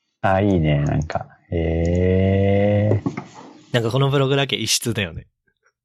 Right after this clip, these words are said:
Speaker 1: うんうんうんうん。
Speaker 2: なんかこの人、
Speaker 1: すごいね。
Speaker 2: 中三とか中二ぐらいの時からなぜか僕のことフォローしてて。
Speaker 1: うん。
Speaker 2: いや、なんかめっちゃファボってくんな、この人って思って、
Speaker 1: <laughs> うん。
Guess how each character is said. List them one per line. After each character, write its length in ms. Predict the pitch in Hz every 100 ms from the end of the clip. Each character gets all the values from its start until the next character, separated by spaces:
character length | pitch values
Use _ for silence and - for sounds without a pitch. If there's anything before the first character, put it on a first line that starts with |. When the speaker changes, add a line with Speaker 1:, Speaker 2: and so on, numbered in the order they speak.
| -
Speaker 1:
う 60 |
ん 20 | 101
う 40 |
ん 120 | 87
う 40 | 90 85 85 82 80 80 73
ん 40 | 73
う 20 |
ん。 100 | 76 - _ _ _ _ _ _
Speaker 2:
な 80 | -
ん 40 | 110
か 60 |
こ 60 | 104
の 80 | 90
人、 100 | 76
Speaker 1:
す 80 |
ご 140 | 104 95
い 40 |
ね。 60 | 95
Speaker 2:
中 520 | - 143 147 143 143
三 380 | 143 143 139 135
と 120 | 135
か 100 | 107
中 180 | - 113
二 120 | 113
ぐ 60 | 117
ら 80 |
い 40 | 95
の 40 |
時 160 | 95 -
か 120 | -
ら 80 | 87
な 140 | 95
ぜ 60 | 101
か 120 | -
僕 240 | 90 92 101
の 80 | 101
こ 80 | 107
と 80 |
フ 140 | - 104
ォ 40 |
ロ 60 | 90
ー 20 |
し 100 | -
て 100 | -
て。 360 | - 87 82 - _ _ _
Speaker 1:
う 80 | 113
ん。 40 | 95
Speaker 2:
い 40 | 76 71 - _ -
や、 80 |
な 60 | 117
ん 20 |
か 60 | 107
め 120 | 101
っ 80 | 104
ち 140 | -
ゃ 20 | 135
フ 100 | 147
ァ 40 |
ボ 80 | 170
っ 100 | -
て 120 | 107
く 100 | 98
ん 60 | 92
な、 80 |
こ 100 | 87
の 80 | 92
人 180 | 90 92
っ 40 |
て 80 | 85
思 120 | 87
っ 60 | 87
て、 380 | - 90 - - -
Speaker 1:
<laughs> 120 | _
う 80 | 101
ん。 120 | 98